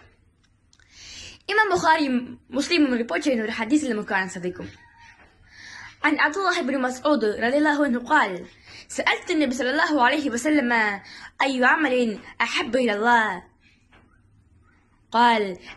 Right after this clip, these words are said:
"الصلاة على وقتها." അബ്ദുല്ലാഹി ബിൻ മസ്ഊദ് റളിയല്ലാഹു അൻഹു പറയുന്നു, ഞാൻ നബി സല്ലല്ലാഹു അലൈഹി വസല്ലമയോട് ചോദിച്ചു, "അല്ലാഹുവിലേക്ക് ഏറ്റവും ഇഷ്ടപ്പെട്ട കർമ്മം ഏതാണ്?" അദ്ദേഹം പറഞ്ഞു, "അസ്സലാത്തു അലാ വഖതിഹാ."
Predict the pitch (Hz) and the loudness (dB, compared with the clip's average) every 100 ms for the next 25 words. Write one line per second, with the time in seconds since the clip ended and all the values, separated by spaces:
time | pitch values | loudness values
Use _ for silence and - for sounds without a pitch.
0 | - 247 - 339 359 320 285 262 247 226 | -6 -4 0 0 2 2 2 2 0 0
1 | 214 202 175 160 - _ - - _ _ | -2 -2 -4 -6 -16 _ -20 -20 _ _
2 | _ _ _ - - - 208 240 269 269 | _ _ _ -20 -20 -8 -6 -2 0 0
3 | 277 262 262 262 277 285 277 277 285 254 | -2 -4 -6 -4 -2 0 0 0 -2 -2
4 | 254 269 302 269 262 233 - - - - | -2 0 0 -2 -4 -4 -8 -18 -20 -10
5 | 254 311 302 302 359 339 311 262 294 370 | -4 0 0 0 0 0 0 0 0 0
6 | 285 262 240 247 220 240 226 185 156 - | -2 0 0 0 -2 -2 -2 -4 -8 -16
7 | _ _ - - - 254 277 415 349 285 | _ _ -20 -16 -4 0 2 2 2 2
8 | 240 233 - - _ 202 202 254 - 240 | 2 -2 -4 -12 _ -8 -2 -2 0 -4
9 | - 370 - 226 180 - - _ - 214 | -4 -4 -2 -2 -4 -6 -18 _ -6 -4
10 | - 277 226 180 180 90 _ _ _ _ | -2 -4 -2 -4 -8 -12 _ _ _ _
11 | _ _ _ _ _ _ _ 208 240 247 | _ _ _ _ _ _ _ -6 -2 0
12 | 233 247 262 247 - - - - 320 339 | 0 0 0 -2 -4 -12 -6 -4 -2 0
13 | 381 339 269 254 220 220 214 214 202 180 | 0 2 2 2 0 -4 -6 -6 -2 -2